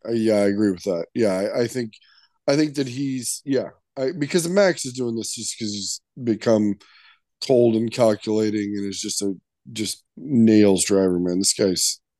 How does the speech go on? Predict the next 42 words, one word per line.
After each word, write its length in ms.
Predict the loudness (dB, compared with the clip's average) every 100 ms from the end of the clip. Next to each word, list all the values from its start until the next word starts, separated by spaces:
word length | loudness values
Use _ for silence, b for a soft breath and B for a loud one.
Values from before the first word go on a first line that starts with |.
| _ _
he's 200 | -4 -4
got 300 | -2 -4 -2
it, 80 | -8 -12 -6
you 140 | -4
know. 180 | -2 -4 -8 B B B B
He's 200 | 4 6
got 240 | 6 6
it. 80 | 4
He's 160 | 0 0
got 300 | 4 4 4
what 140 | 0
Lewis 360 | 0 0 0 -4
is, 180 | -6 -6
Lewis 260 | 0 0 0
had 320 | -2 -2 -4
and 120 | -6
what 100 | -8 -2
Lewis 400 | 2 2 0 -6
still 300 | -4 4 4
has. 300 | 4 0 -2
I 20 |
mean, 140 | -4 -4
I 80 | -4
don't 200 | -4 -4
wanna 160 | -6
take 220 | -4 -4
anything 260 | -2 -4 -2
away 180 | 0 0
from 220 | -2 0
Lewis, 300 | 2 2 -2 B B B B B _
but 240 | 4 4 2 _ _ _ _ _ _ _ _ _ _ _ _ _ _ _ _ _
he's 220 | -2 0 2
got 240 | 2 2
it. 80 | -2 _ _ 2
And 160 | 4
this 140 | 4 2
car's, 480 | 2 2 2 -2 -6
and 200 | -6 -6 -10 -10
to 120 | -8
top 340 | -4 -4 -4 -6
it 100 | -2
off, 400 | 0 0 -4 -8